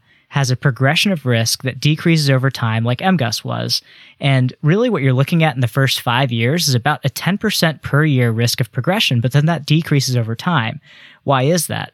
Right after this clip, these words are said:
Well, some patients with smoldering myeloma are really towards the pre-malignant spectrum, that maybe they didn't develop overt myeloma in those first five years, and it's decreasing over time, so maybe they won't. They're always gonna stay pre-malignant.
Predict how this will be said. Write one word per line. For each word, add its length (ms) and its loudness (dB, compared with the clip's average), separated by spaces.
Well, 420 0
some 360 0
patients 520 -2
with 160 0
smoldering 380 2
myeloma 640 0
are 100 2
really 360 2
towards 420 0
the 140 -2
pre-malignant 1160 0
spectrum, 640 -6
that 320 -2
maybe 380 2
they 160 2
didn't 340 0
develop 380 0
overt 320 2
myeloma 340 2
in 60 2
those 160 0
first 260 -2
five 220 0
years, 280 0
and 140 0
it's 180 -2
decreasing 540 0
over 180 0
time, 300 -2
so 140 -2
maybe 240 2
they 120 -2
won't. 340 -2
They're 180 -2
always 360 2
gonna 160 0
stay 240 0
pre-malignant. 680 -2